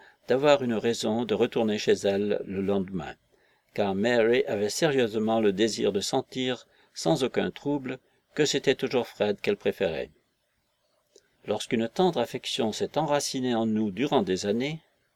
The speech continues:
l'idée que nous en pourrions accepter une autre à la place semble amoindrir pour nous la valeur de la vie. À nous d'établir une garde autour de nos affections et de notre fidélité, comme nous le faisons pour d'autres trésors.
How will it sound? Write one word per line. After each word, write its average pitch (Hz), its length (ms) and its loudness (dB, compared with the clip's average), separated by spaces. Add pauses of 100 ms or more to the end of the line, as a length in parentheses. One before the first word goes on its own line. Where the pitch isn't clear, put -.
(440)
l'idée 165 400 4
que - 80 -2
nous 123 220 2
en 113 100 2
pourrions 120 400 0
accepter - 560 -4
une 120 240 0
autre 147 280 -2
à - 40 -4
la 180 100 -8
place - 540 -6 (340)
semble 170 440 0
amoindrir 139 640 0
pour 113 180 2
nous 113 200 0
la 113 100 4
valeur 110 320 2
de 104 80 0
la 202 160 6
vie. 170 300 -12 (1400)
À 147 100 4
nous 151 220 2
d'établir 120 580 2
une 196 140 4
garde 120 440 0
autour 120 320 2
de 104 100 2
nos 98 200 -2
affections 113 640 -2
et 107 60 -4
de 98 100 4
notre 98 300 0
fidélité, 101 720 -2 (600)
comme 170 200 6
nous 147 100 2
le 135 100 4
faisons 107 360 2
pour 104 180 2
d'autres 104 300 2
trésors. - 680 -6